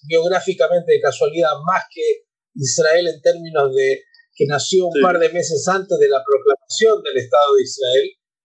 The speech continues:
Speaker 1: pero nos va a poder también ahora, después de un poco de música, eh, bueno, meter en algunos temas que hacen a su especialidad y que sin duda será para usted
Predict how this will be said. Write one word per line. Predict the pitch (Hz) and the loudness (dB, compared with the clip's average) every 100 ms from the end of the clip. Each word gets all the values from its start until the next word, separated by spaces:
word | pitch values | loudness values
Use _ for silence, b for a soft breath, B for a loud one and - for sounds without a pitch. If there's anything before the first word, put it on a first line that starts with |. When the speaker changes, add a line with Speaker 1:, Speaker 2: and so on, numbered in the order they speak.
| _ _ | _ _
Speaker 1:
pero | 180 180 180 | -2 -2 -2
nos | 180 175 | -2 0
va | 208 | -2
a | |
poder | 202 190 190 190 - | 0 0 0 -2 -2
también | 170 170 185 175 | -2 -2 -4 0
ahora, | 165 175 175 | 2 2 2
después | 160 123 170 | -2 -2 -2
de | 165 | 0
un | |
poco | 170 - | -4 0
de | 151 - | 0 0
música, | - 359 - 330 - _ _ - | -8 -6 2 2 0 _ _ -6
eh, | 147 143 139 | -2 0 2
bueno, | 175 147 143 - _ _ _ | 0 0 -8 -12 _ _ _
meter | 151 156 202 147 - | -4 2 2 2 -4
en | - 156 | -2 0
algunos | 156 175 196 165 | 0 0 0 0
temas | 190 190 156 | 0 0 -2
que | - | 0
hacen | 170 - 170 | 0 0 -4
a | 147 | 0
su | 156 | -2
especialidad | - - - 143 151 165 - - _ _ | 2 0 0 -4 0 0 0 -6 _ _
y | 135 | _
que | - | -6
sin | - 175 170 | -4 -6 -4
duda | 175 165 | -2 -2
será | - 151 156 | 0 0 0
para | 147 135 | 2 0
usted | 117 160 | 2 2